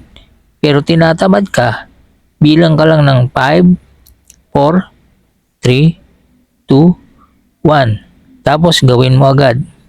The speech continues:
Iwasan ang distractions. Kung madali kang matukso sa social media, i-off ang notifications o gumamit ng app blocker.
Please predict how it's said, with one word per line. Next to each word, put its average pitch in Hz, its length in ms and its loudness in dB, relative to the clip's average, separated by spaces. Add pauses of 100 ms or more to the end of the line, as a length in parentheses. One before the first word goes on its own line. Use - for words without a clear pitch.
(680)
Iwasan 131 480 0
ang 131 160 2
distractions. 139 960 -2 (480)
Kung 139 240 0
madali 131 320 0
kang 151 240 0
matukso 143 480 -2
sa 123 160 0
social 135 400 0
media, 139 480 0 (480)
i-off 143 240 0
ang 135 240 0
notifications 135 880 -2
o 127 160 0
gumamit 131 480 0
ng 131 160 0
app 139 240 -4
blocker. 123 640 0